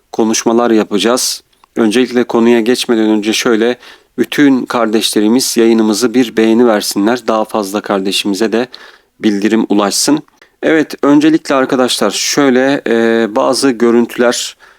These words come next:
paylaşıldı. Mekke'den, Medine'den, e, olağanüstü derecede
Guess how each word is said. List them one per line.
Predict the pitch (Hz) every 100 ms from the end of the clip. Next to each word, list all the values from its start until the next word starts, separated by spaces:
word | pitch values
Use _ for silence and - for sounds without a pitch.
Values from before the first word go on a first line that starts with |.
| _ _ -
paylaşıldı. | 113 110 107 - 98 95 123 143 - _ 104
Mekke'den, | 117 131 - 110 113 120
Medine'den, | 110 107 104 131 123 107 113 117 - - _ _ _ - -
e, | 107 107 107
olağanüstü | - 113 135 135 123 - 127 127 - _ _ _ _ _ _
derecede | - 117 117 98 110 107 131 135